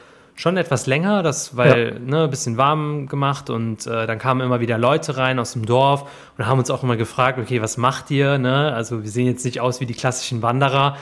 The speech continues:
Speaker 1: und dann hatten wir erstmal gesagt, okay, was wir überhaupt vorhaben und die Leute immer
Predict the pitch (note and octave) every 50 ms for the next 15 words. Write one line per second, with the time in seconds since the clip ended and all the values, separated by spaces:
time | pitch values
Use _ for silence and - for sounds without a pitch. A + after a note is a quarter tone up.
0 | - - - - - - - - B2+ A#2 A2 B2+ A#2+ A2+ A2 A#2 A#2 A#2+ A#2+ A#2+
1 | A#2 A#2 - C3 A2+ A2 G#2+ A#2+ A#2+ A#2 A2+ G#2 - B2 A2+ A#2+ A#2 - - -
2 | B2 A2 B2 A#2+ A2 - - C3+ B2 B2+ B2+ C3 C3+ C3+ C3 C3 C#3 C#3 B2+ A2+
3 | A#2 - B2+ A#2 B2 B2 A#2+ - C3+ B2+ B2+ A#2+ A#2